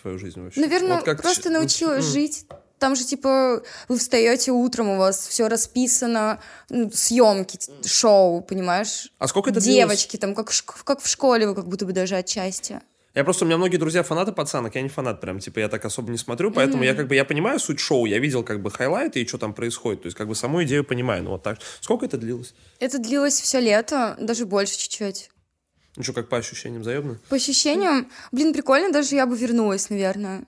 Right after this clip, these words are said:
Speaker 1: Серьезно?
Speaker 2: Потому что, потому что это классно, но это шоу, даже, ну, блин, у ка-, у каждого, в щ-, мне кажется, в жизни у человека должно быть какое-то шоу такое.
Speaker 1: Мне кажется, да.
Speaker 2: Холостяк, типа,
Speaker 1: <laughs>
Speaker 2: какой-нибудь девочки или еще.
Speaker 1: Ну, у меня это вот подкасты, я просто,
Speaker 2: Да,
Speaker 1: как бы, приходят
Speaker 2: поняла.
Speaker 1: люди, и у меня есть возможность просто с ними попиздеть, что-то пораспрашивать.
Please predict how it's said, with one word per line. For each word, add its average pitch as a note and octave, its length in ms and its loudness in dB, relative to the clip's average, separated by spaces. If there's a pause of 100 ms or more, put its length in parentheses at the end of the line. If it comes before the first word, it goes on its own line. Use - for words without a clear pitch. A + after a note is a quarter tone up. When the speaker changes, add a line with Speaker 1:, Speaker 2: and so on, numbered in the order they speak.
(140)
Speaker 1:
Серьезно? - 60 -6
Speaker 2:
Потому C3+ 180 0
что, B2 220 -4 (320)
потому C#4+ 160 0
что D4 160 -2
это C#4 100 -6
классно, C#4+ 760 2
но B3 140 0
это B3+ 160 -2
шоу, G#3 640 2 (140)
даже, G3+ 460 -2
ну, A3+ 260 -2
блин, G3 440 -2
у - 80 -16
ка-, - 180 -4
у A3+ 100 -4
каждого, A3+ 480 2
в - 40 -8
щ-, - 180 -10
мне F#3+ 240 -4
кажется, F#3+ 260 -4
в F#3+ 40 -8
жизни A3 340 -2
у G3 100 -4
человека G3+ 340 -2
должно G3 380 -2
быть F#3 160 -6
какое-то F3+ 360 0
шоу F#3 320 0
такое. F3+ 500 -6 (120)
Speaker 1:
Мне B2+ 220 -2
кажется, B2+ 300 2
да. - 0 -
Speaker 2:
Холостяк, A3+ 800 4
типа, - 280 2
Speaker 1:
<laughs> - 20 0
Speaker 2:
какой-нибудь A#3 440 0
девочки G#3+ 460 -2
или G3+ 100 -6
еще. G3+ 440 -10
Speaker 1:
Ну, C3+ 80 0
у - 20 0
меня F3+ 240 0
это D#3 140 -2
вот B2+ 140 -2
подкасты, - 460 -4
я G2 100 -2
просто, A2+ 260 -2
Speaker 2:
Да, - 80 0
Speaker 1:
как - 120 0
бы, C3+ 80 0
приходят D3 400 4
Speaker 2:
поняла. A3 160 2
Speaker 1:
люди, D#3+ 120 2
и C3+ 120 4
у - 40 -2
меня C3 360 2
есть D3 140 0
возможность C#3 460 0
просто C3 260 -2
с - 80 -4
ними B2+ 160 -2
попиздеть, C3 580 -2
что-то - 220 -6
пораспрашивать. A#2 760 -2